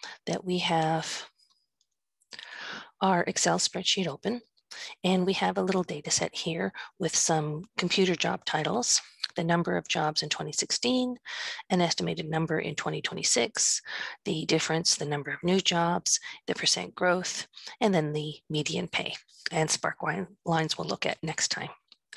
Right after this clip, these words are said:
We're gonna see how we can create different types of charts, and we'll be looking at column, bar, pie charts, and then we'll also look at line charts, clustered column or clustered bar, and combination charts,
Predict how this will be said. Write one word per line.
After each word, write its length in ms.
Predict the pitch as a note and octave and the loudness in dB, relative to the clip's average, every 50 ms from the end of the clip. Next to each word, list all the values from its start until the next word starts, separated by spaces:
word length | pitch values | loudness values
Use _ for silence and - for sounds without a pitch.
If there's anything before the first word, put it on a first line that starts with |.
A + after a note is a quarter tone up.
| - - - - - - - - - - - | -10 -8 -6 -6 -4 -4 -4 -6 -6 -6 -4
We're 80 | F3+ D#3+ | -2 0
gonna 180 | D#3+ D#3+ E3 | 2 4 4
see 240 | D#3 - - F3+ F3 | 4 4 2 2 2
how 240 | E3 - E3+ E3 D#3 | 2 2 2 2 0
we 160 | D3 D#3+ D#3+ | 0 -4 -4
can 420 | - - - E3+ D#3 D3+ D3+ D3+ | -2 -2 0 0 0 -2 -2 -6
create 600 | - - - - E3 E3 D#3+ D#3+ - - - - - - - - | -6 -6 -4 -2 0 0 0 0 0 -2 -4 -6 -6 -8 -6 -2
different 340 | - G#3 G#3 - A3 F#3+ - | 0 0 2 2 2 2 2
types 300 | - - E3 - - - | 2 0 0 2 0 0
of 100 | E3+ - | 2 2
charts, 720 | - - - D#3+ D#3+ A#3 C#4+ - - - - - - - - - - | 2 2 2 2 0 0 0 2 2 4 4 6 4 2 0 -4 -6
and 180 | F3 E3+ D#3+ E3 | -4 -2 0 0
we'll 120 | E3+ D#3+ | 0 -2
be 120 | D#3 F3+ | -2 -4
looking 380 | D#3+ E3+ - - - E3 E3+ E3+ | -4 -4 -6 -6 -6 -4 -4 -2
at 160 | E3+ - - | -4 -4 -2
column, 560 | - - F3 E3 E3+ E3+ E3+ E3+ E3+ E3 D#3+ | 0 2 2 4 4 4 2 2 2 0 -2
bar, 480 | D3 D3+ D#3+ D#3 D#3 D#3 D#3+ D#3+ D#3+ - _ _ _ - | -4 -4 -2 -2 0 0 0 0 -2 -6 _ _ _ -4
pie 240 | - - - F3+ F3 | -2 -2 -2 -2 -2
charts, 640 | - - F#3 G3+ B3 D4 - - - - - - - - - - - - - - - - - - | 0 2 2 2 0 0 2 4 4 6 4 2 -2 -8 -16 -14 -12 -10 -10 -10 -10 -10 -8 -6
and 100 | - D#3+ | -2 0
then 120 | D#3 D3+ D3+ | 0 0 0
we'll 160 | C#3+ C#3+ - | 0 -2 -2
also 340 | - D#3 D#3 - - - - | -2 0 2 2 2 0 0
look 240 | - F3 - - | -4 -6 -4 -4
at 140 | - - - | -4 -4 -4
line 280 | D#3 D#3 D#3 D#3 D#3+ D#3 | -2 -2 0 0 0 0
charts, 540 | - - - E3 E3 - - - - - - - - | 0 0 0 -2 -4 -4 -4 -2 0 -2 -2 -2 -2
clustered 360 | - A3 G3 - - F3 - | 0 2 2 2 2 -2 -4
column 420 | - - - D#3 D#3 D#3 D#3+ D3+ - | -4 -2 -2 -2 0 -2 -4 -6 -6
or 100 | - C#3+ | -8 -10
clustered 540 | D3+ - - - F3 - - - F3+ E3 D3 | -10 -8 -6 -2 -2 -2 -2 -2 -4 -4 -4
bar, 360 | - D#3+ D#3+ D#3+ E3+ G3+ G#3+ - - - - - - - - - - - - | 0 0 2 2 2 0 0 -4 -8 -14 -12 -10 -8 -8 -8 -10 -6 0 2
and 200 | E3+ D3+ E3 - | 2 2 2 0
combination 680 | - - D3+ E3 E3 D#3 D#3+ E3 E3+ - - F#3+ G3 | 0 -2 -2 -2 -2 -2 -2 0 2 2 4 4 2
charts, 560 | G3+ - A3 A#3+ C#4 D4 - - - - | 2 2 0 0 -2 0 2 2 4 4